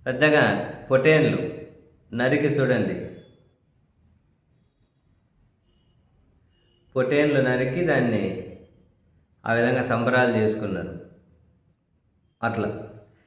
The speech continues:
ఆయన మీసం తిప్పుతాం, మరి ఇది జీవహింస కాదా అని.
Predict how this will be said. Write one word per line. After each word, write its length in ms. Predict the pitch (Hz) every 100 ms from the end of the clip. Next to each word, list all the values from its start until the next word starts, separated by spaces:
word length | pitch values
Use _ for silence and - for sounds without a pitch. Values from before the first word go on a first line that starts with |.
| _ _ -
ఆయన 180 | 120 120
మీసం 360 | 117 131 135
తిప్పుతాం, 280 | 120 117 117
మరి 120 | 131 139
ఇది 140 | 135
జీవహింస 480 | 139 143 143 139 135 120
కాదా 280 | 113 110 104
అని. 220 | 90